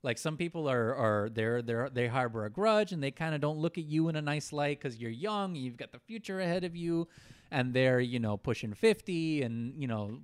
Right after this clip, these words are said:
they didn't, they wanted to make movies. They didn't wanna tell other people how to make movies. So, you know, you also have to be careful with the kind of characters you surround yourself with, 'cause there are gonna be certain people who might not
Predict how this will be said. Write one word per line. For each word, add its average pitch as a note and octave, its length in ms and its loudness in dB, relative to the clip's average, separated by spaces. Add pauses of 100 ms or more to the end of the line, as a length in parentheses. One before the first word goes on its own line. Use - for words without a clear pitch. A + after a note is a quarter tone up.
they B2+ 180 4
didn't, C#3 400 -2
they C#3 140 6
wanted D#3 340 -2
to D#3+ 80 -4
make D#3+ 220 -2
movies. G#2+ 320 -6
They A#2 100 -4
didn't B2+ 220 -6
wanna B2 220 -4
tell B2 260 -6
other A#2+ 160 -2
people G3 340 -8
how G#2+ 100 -8
to G2+ 60 -8
make G2 200 -6
movies. G2 340 -2 (580)
So, B2+ 520 2
you C#3 140 2
know, A2 60 2
you A2+ 200 0
also F3+ 180 -2
have - 80 -12
to D#3+ 80 -10
be C#3 100 -6
careful C#3 380 0
with A2+ 120 0
the A2+ 80 -6
kind A#2 200 0
of G#2+ 80 -4
characters A#2+ 460 -2
you G#2 60 -8
surround G#2+ 360 -8
yourself G2+ 320 -4
with, G#2 160 -2
'cause G#2+ 140 -4
there A#2+ 100 -2
are - 20 -4
gonna C#3+ 140 -6
be C3 80 -2
certain A2+ 300 -2
people A2 400 -2
who G2+ 120 0
might G2+ 240 2
not G#2 400 -2